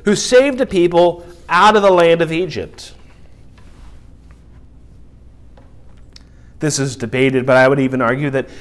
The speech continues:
Jesus is the fourth man in the fiery furnace with Daniel, the heavenly figure with whom Jacob wrestles,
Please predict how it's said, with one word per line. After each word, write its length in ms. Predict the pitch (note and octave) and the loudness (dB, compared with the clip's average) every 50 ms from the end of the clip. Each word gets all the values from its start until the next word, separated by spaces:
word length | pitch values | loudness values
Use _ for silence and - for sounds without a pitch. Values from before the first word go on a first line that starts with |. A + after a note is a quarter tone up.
| - - - - - | -20 -20 -20 -20 -12
Jesus 420 | - E3 F3+ F3+ F3+ F3 D#3+ C#3 | -6 -2 -2 -2 -2 -4 -8 -6
is 180 | E3 D#3 C#3 - | -6 -6 -6 -6
the 80 | E3 D3+ | -8 -6
fourth 400 | - - F3 F#3 F3 - - D#3+ | -4 0 0 0 0 0 -2 -4
man 320 | E3+ F3 F3 F3 F3 E3+ | -2 0 2 2 0 0
in 80 | E3+ D#3+ | -2 -4
the 80 | D#3 | -4
fiery 480 | D#3+ - E3+ E3 E3+ F3 F3 F3 F3 E3 | -2 2 4 4 6 6 4 4 2 0
furnace 400 | E3 F3+ E3+ E3+ E3+ E3+ D#3+ - | 0 -2 0 0 0 -2 -4 -4
with 120 | F3 D#3 - | -8 -6 -4
Daniel, 520 | D#3+ E3 G3 G3+ F#3+ C#3+ G2 D2 D2 - - - - - - | -4 -2 -2 -2 -2 -4 -6 -6 -10 -16 -20 -20 -20 -16 -6
the 140 | - D#3+ D3+ | -2 -2 -2
heavenly 460 | D#3+ F#3 F3+ F3 E3+ F3+ F3 F3+ E3 | 0 2 0 2 2 0 0 0 -2
figure 340 | D#3 - E3+ F3 E3+ E3+ E3+ | -2 -2 -4 -2 0 0 0
with 160 | E3 D#3 E3 | 0 -2 0
whom 220 | F#3 F3+ F3 E3+ D#3 | -2 -2 -2 -4 -4
Jacob 380 | - E3 E3+ E3+ F3 F3 D#3 | -2 -2 -2 0 -2 -4 -2
wrestles, 600 | D3+ E3+ G3+ G#3 - - B2+ G2 E2+ - - - | 0 2 2 0 0 -4 -6 -6 -6 -12 -16 -18